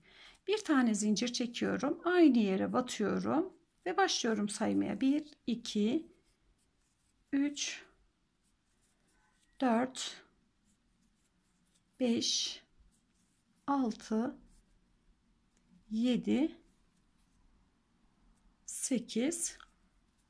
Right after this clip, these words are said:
ve yuvanın içerisine bir tane batıyorum. Dokuz. Bu kez bir batalım. İki artmayalım. Bir, iki zincir çekiyorum. Diğer tarafa başını dolamıyorum. Bir tane yine artıyorum. Bir.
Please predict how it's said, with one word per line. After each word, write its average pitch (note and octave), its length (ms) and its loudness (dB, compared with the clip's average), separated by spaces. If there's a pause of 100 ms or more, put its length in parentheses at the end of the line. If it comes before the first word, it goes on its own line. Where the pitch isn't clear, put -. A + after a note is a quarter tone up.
(720)
ve F4+ 40 6
yuvanın D4+ 540 6
içerisine A#3+ 640 0
bir G4 200 -2
tane G3 340 0
batıyorum. A#3 720 2
Dokuz. B3+ 400 2
Bu F#4+ 80 -6
kez - 280 -4
bir G#3+ 200 4
batalım. G#3 360 -2
İki F4 220 0
artmayalım. G#3 520 2 (500)
Bir, G4 140 2
iki D#4 340 0
zincir A3+ 320 4
çekiyorum. G#3+ 840 -2
Diğer D#4 340 2
tarafa G#3 380 -2
başını A#3+ 360 0
dolamıyorum. A3 840 0 (500)
Bir F4 220 0
tane G3+ 260 4
yine G#3 260 2
artıyorum. G#3 760 0
Bir. - 400 2